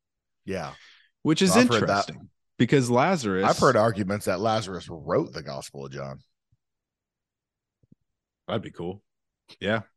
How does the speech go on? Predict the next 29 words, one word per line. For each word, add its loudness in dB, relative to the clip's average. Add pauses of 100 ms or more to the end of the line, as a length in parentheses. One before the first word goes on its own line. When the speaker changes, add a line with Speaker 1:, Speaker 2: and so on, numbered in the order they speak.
(340)
Speaker 2:
Who 2
knows? 0 (840)
But 2
he 4
never 2
says 0
a 0
word. -2
Like, -2
in -2
all 0
the -2
Gospels, -6
the -4
man 2
Speaker 1:
Right. 2
Speaker 2:
Lazarus -2
never 0
says -4
a -10
single -2 (140)
word, -4 (380)
Speaker 1:
Yeah. -4
Speaker 2:
ever. -8 (400)
Speaker 1:
Right. -6 (180)
Speaker 2:
He's -4
the 4
only 4
character 0